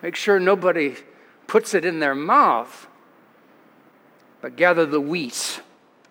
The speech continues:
which is valuable, into my barn."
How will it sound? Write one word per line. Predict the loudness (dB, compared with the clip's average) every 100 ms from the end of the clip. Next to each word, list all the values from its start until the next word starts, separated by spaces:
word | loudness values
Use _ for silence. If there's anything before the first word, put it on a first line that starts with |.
| _
which | -20 -18
is | -10
valuable, | -2 -2 -2 -6 -14 -20 _ _ _ _ _ _ _ _ _ _ _ _ _ _ _ _ _ _ _ -18
into | -16 -12 -6
my | -4
barn." | -2 -2 -4 -6